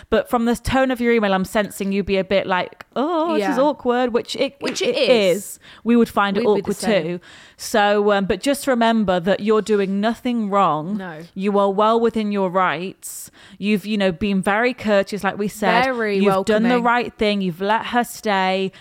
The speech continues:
Speaker 1: And now it's like, okay, now I'm feeling a bit taken advantage of because you're not actively showing any signs of wanting to find your
Speaker 2: Of
Speaker 1: own place,
Speaker 2: yes.
Speaker 1: getting on your own two feet. Like,
Speaker 2: Yeah.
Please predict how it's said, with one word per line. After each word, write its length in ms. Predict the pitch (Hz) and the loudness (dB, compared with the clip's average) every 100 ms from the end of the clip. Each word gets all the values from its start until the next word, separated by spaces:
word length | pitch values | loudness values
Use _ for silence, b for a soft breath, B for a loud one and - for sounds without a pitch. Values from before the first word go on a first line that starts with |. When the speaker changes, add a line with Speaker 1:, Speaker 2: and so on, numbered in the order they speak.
| B | B
Speaker 1:
And 180 | 196 202 | -2 0
now 340 | 208 208 202 | 2 2 2
it's 160 | 196 - | 0 0
like, 240 | 196 190 - | -2 -2 0
okay, 580 | 254 254 208 190 196 185 b - | 0 0 0 2 2 0 b -6
now 220 | 226 262 | 0 2
I'm 100 | 269 | 2
feeling 280 | 262 247 240 | 0 0 0
a 40 | |
bit 220 | 226 269 - | 0 -2 -2
taken 300 | 196 180 185 | -6 -6 -6
advantage 480 | 170 170 170 - | -4 -4 -6 -6
of 180 | - 180 | -4 -4
because 240 | 185 196 180 | -4 -6 -4
you're 120 | 190 | 0
not 240 | 220 - | 0 0
actively 800 | 233 226 - - 180 196 190 185 B B - | -2 -6 -8 -10 -6 -4 -2 -4 B B -14
showing 400 | - 208 196 208 | -2 0 2 0
any 320 | 220 226 214 | 0 0 -2
signs 560 | - 233 202 196 190 202 | -4 -2 0 0 -2 0
of 160 | 180 | -2
wanting 400 | 185 190 208 202 | 0 0 0 -2
to 120 | 185 185 | -4 -6
find 400 | 208 196 196 202 | -4 -2 -4 -2
your 140 | 190 | 2
Speaker 2:
Of 120 | 185 | 2
Speaker 1:
own 80 | 190 | 2
place, 440 | - 190 185 185 196 | 0 0 2 0 -2
Speaker 2:
yes. 100 | 156 | -2
Speaker 1:
getting 240 | 208 196 | -2 -2
on 140 | 202 | -4
your 160 | 196 190 | -2 0
own 160 | 190 190 | 0 -2
two 260 | 208 190 | -2 -4
feet. 500 | 190 202 190 185 180 | -4 -2 -2 -2 -4
Like, 360 | 185 175 170 175 | -4 -2 -2 -4
Speaker 2:
Yeah. 260 | 180 139 | -6 -10